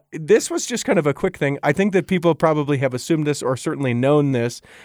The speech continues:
uh, but, uh, the Church of Jesus Christ of Latter-day Saints doesn't have any fir-, foreign full-time volunteers in Russia anymore. There were fifty that were out-of-country, um, volunteers.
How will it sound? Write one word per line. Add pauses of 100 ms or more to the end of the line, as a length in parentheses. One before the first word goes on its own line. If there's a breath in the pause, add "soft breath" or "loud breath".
(100)
uh,
but,
uh, (180)
the
Church
of
Jesus
Christ
of
Latter-day
Saints
doesn't
have
any
fir-, (180)
foreign (200 loud breath)
full-time
volunteers
in
Russia
anymore. (400 soft breath)
There
were
fifty
that
were
out-of-country,
um,
volunteers.